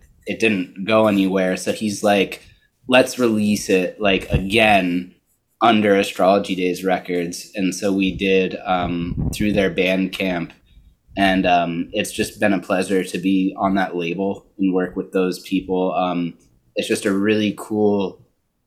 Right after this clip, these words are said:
um, collective of musicians and artists that are just trying to put out good art. You know, there's no, like, hidden motives or anything. It's just, we wanna make good music.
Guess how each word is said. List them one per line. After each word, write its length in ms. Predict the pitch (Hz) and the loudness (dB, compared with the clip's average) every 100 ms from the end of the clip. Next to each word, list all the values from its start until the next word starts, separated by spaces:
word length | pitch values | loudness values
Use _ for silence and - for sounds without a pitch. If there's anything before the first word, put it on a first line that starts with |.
| _ - | _ 0
um, 360 | 90 85 85 | 0 0 -4
collective 1000 | - - 98 107 110 - 104 92 85 - - | -4 -2 2 4 2 2 0 0 -2 -12 0
of 240 | 110 104 | 2 2
musicians 560 | 98 98 98 98 101 92 | 2 2 0 -2 -4 -2
and 100 | 95 92 | -2 2
artists 520 | 95 95 90 - - | 2 2 -2 -6 -2
that 420 | 98 92 90 - _ _ _ 104 | 0 2 0 -6 _ _ _ -6
are 80 | |
just 220 | 92 104 - | -4 -4 -2
trying 260 | 113 98 | 0 0
to 60 | 92 | -2
put 160 | 107 | 0
out 180 | 95 87 | 0 2
good 140 | 98 87 | 0 2
art. 400 | 92 92 92 _ _ - | 2 0 -4 _ _ -8
You 140 | 107 | -2
know, 200 | 98 92 - _ _ - | -2 -2 -8 _ _ -4
there's 160 | 107 | 0
no, 140 | 107 104 | 2 4
like, 160 | 101 | 2
hidden 320 | - 113 110 101 | 2 0 2 4
motives 460 | 98 101 101 92 | 4 2 2 -2
or 60 | 95 | -2
anything. 380 | 95 92 95 95 | -2 -2 -2 -2
It's 140 | 90 | -4
just, 460 | - 101 90 - 104 | -2 -2 -2 -4 -4
we 240 | 101 101 | 0 2
wanna 200 | 98 92 | 2 0
make 300 | 95 92 87 | 0 0 -4
good 200 | - 85 | -6 -4
music. 560 | 90 90 87 85 82 | -2 -4 -4 -6 -8